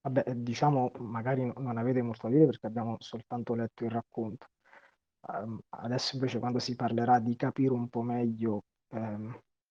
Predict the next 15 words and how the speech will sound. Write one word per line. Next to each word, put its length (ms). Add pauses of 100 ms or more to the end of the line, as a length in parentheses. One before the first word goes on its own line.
(760)
il 200
senso, 540
<laughs> 480 (640)
diciamo 380
così, 360
del, 380
del 240
raccon-, 400
perché 380
per 180
ora 140
abbiamo 300
soltanto, 720 (180)
eh, 580
s-, 140